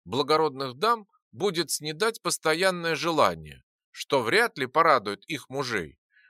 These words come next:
которые, скорее всего, солидные, уважаемые господа далеко за сорок, и им слишком активные в этом вопросе жены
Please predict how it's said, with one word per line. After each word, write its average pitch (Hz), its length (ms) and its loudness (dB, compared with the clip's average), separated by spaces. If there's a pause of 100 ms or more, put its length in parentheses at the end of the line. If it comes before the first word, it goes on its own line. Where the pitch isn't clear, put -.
(120)
которые, 135 400 2
скорее 151 360 0
всего, 185 320 -4
солидные, 147 720 -2
уважаемые 135 680 -2
господа 139 800 0
далеко 131 460 -2
за 180 160 2
сорок, 165 400 4 (380)
и 160 260 0
им 196 100 -2
слишком 180 520 0
активные 165 640 0
в 120 80 0
этом 147 260 0
вопросе 156 520 0
жены 165 380 -2